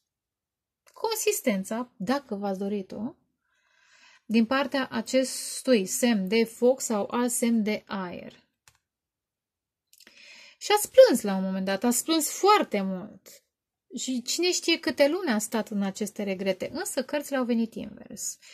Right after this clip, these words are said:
Și este bine, când apare acest cinci de cupe invers, înseamnă că nu mai vreți să plângeți. Minunat, felicitări! Dar dacă apare valetul de bâte invers, și aici este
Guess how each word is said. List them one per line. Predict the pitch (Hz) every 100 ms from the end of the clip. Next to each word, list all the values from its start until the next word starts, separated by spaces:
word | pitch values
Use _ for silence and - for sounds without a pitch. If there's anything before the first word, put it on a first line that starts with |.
| -
Și | - -
este | 370 392 359
bine, | 349 196 -
când | 226
apare | 226 220 262
acest | 233 254 262
cinci | - 285 262
de | 214
cupe | 214 277 247
invers, | - 254 277 302
înseamnă | 294 - 302 302
că | 311
nu | 302
mai | 311
vreți | 302 294
să | 320
plângeți. | - 302 220 165 -
Minunat, | 196 214 254 294 285 294 277
felicitări! | - 285 285 262 294 285 - 220 214 208 214 220 _ - - - -
Dar | 240 240 - 226
dacă | 214 202
apare | 196 285 294
valetul | 247 254 254
de | 233
bâte | 214 233 226
invers, | 214 240 277 311 294 -
și | 233 - - 330
aici | 277 233 -
este | 233 - 226 208 202